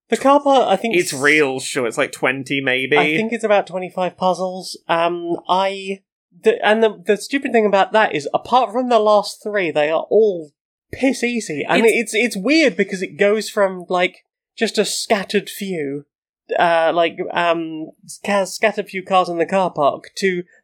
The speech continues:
Speaker 1: the last three are all, "The car park is completely rammed. Fucking work it out." And
Speaker 2: Yeah.
Speaker 1: and, like, I really enjoyed those last three puzzles, even though a couple of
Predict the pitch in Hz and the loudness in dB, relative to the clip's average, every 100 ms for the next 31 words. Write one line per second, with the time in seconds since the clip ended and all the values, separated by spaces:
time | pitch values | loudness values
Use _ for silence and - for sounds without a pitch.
0 | - 240 247 233 - 233 202 - 175 170 | 0 4 4 2 -2 -2 0 2 0 0
1 | 185 220 208 208 185 190 175 - 175 196 | 2 4 4 4 -2 -2 -8 -8 -10 -6
2 | 170 - 160 180 170 160 160 - _ _ | -6 -6 -4 0 0 -4 -10 -12 _ _
3 | _ _ 190 - 175 160 175 151 - 170 | _ _ -8 -4 -6 0 2 0 -4 -2
4 | 151 127 - _ _ _ - 180 185 196 | 0 0 -2 _ _ _ -2 0 2 0
5 | 208 185 165 151 139 131 123 131 131 208 | 0 2 2 2 2 0 0 -2 0 0
6 | 214 208 196 - - _ _ _ _ - | 0 -2 -4 -6 -10 _ _ _ _ 0
7 | 220 202 269 208 208 269 254 208 202 240 | 2 4 2 0 0 0 0 0 2 2
8 | 233 180 190 180 - 185 - 196 175 160 | 4 2 2 2 0 -8 -2 -2 -2 -6
9 | - 202 202 202 180 165 160 _ _ _ | -2 -2 0 0 0 0 -4 _ _ _
10 | _ - 170 190 185 180 165 | _ -6 -2 -2 -4 -4 -6